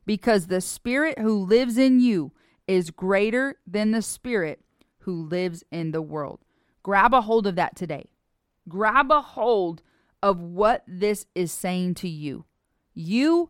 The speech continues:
have the same power of Jesus Christ living inside of you. Think about that. How does that change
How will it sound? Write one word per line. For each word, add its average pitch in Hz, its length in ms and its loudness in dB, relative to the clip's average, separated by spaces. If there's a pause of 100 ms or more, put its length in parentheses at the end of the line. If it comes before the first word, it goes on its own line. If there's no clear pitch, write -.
have 240 360 0
the 214 120 0
same 190 380 -2
power 170 480 -2
of 156 140 -6
Jesus 151 400 -12
Christ 139 420 -8
living 156 260 -6
inside 143 360 -6
of - 80 -12
you. 156 180 -12 (800)
Think 226 180 0
about 170 320 0
that. - 200 -10 (140)
How 226 300 6
does 262 200 0
that 220 300 4
change 170 760 -4